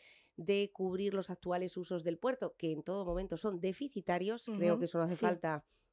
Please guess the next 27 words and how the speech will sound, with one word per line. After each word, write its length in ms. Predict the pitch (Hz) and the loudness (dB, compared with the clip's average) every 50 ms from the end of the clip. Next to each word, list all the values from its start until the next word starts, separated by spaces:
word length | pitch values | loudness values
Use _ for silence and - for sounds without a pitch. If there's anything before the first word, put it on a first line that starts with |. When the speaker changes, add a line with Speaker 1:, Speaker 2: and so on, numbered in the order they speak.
| _ | _
Speaker 1:
ni 100 | - 170 185 | 4 6 6
Speaker 2:
totalmente, 500 | 185 190 196 190 185 185 180 - - 202 | 8 8 6 4 2 0 -4 -6 -8 -10
¿no? 160 | 196 - - - - | -12 -12 -16 -12 -6
Speaker 1:
en 100 | - 165 | -2 0
eso 180 | 180 170 190 190 | 0 0 0 0
creo 160 | - 190 190 | 2 2 2
que 80 | 175 180 | 4 2
estamos 300 | - - 185 185 175 - | 2 4 4 4 2 2
todos 320 | - 185 180 185 180 175 | 2 2 4 4 4 4
de 80 | 180 180 | 2 0
acuerdo. 480 | 170 - 185 185 180 180 202 226 285 - - - - - - _ _ | 2 2 4 4 4 4 2 2 0 -2 -8 -18 -20 -20 -20 _ _
Además, 440 | - 165 170 170 170 185 214 220 - - | 4 8 10 10 10 10 8 8 6 4
el 140 | 190 185 185 | 4 6 8
nuevo 220 | 196 208 214 208 | 8 8 8 6
muelle 360 | 202 196 196 196 190 208 208 | 4 2 -2 -2 -2 -2 -2
podría 400 | 208 - 190 185 180 190 202 208 | -2 -2 -4 -4 -2 -2 -2 -2
ser 160 | 185 - 196 202 | -2 -4 -6 -6
un 100 | 202 185 | -6 -6
punto 300 | 185 190 190 185 - 175 | -8 -8 -6 -4 0 0
de 80 | 175 175 | 0 0
escala 400 | 170 - - 185 190 196 190 - | -2 -2 -2 -2 -2 -2 0 2
para 240 | 202 202 214 214 | 2 4 4 2
cruceros 800 | 214 - - 196 190 180 - - - 233 226 214 233 233 220 - | 2 2 2 2 2 2 2 2 4 4 4 4 2 0 -2 -2
turísticos 640 | - 202 185 196 202 185 - - 220 - - 208 190 | -2 0 0 0 0 -2 -4 -4 -4 0 0 0 0
de 80 | - 175 | 0 0
porte 300 | - 185 185 196 - 196 | 2 0 0 0 -2 -4
pequeño 440 | - 202 - 180 185 214 226 226 | -4 -4 -6 -4 -4 -4 -6 -6